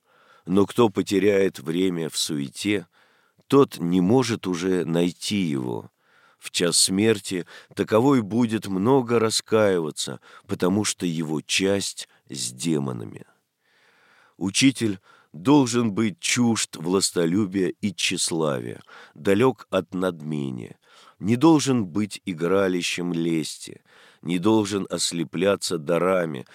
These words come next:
порабощаться чреву и увлекаться гневом.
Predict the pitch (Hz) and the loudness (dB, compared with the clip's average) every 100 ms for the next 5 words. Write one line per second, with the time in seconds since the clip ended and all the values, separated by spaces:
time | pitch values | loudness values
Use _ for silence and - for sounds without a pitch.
0 | - _ 98 85 95 - 110 95 - 78 | -20 _ -2 2 0 2 0 -2 -4 -6
1 | - 85 80 104 101 92 82 _ 95 87 | -4 -2 2 2 2 0 -4 _ 0 0
2 | 78 76 - 82 80 - 76 69 73 69 | 0 -4 -4 -8 -6 -8 -8 -8 -8 -8
3 | 60 50 - | -10 -14 -20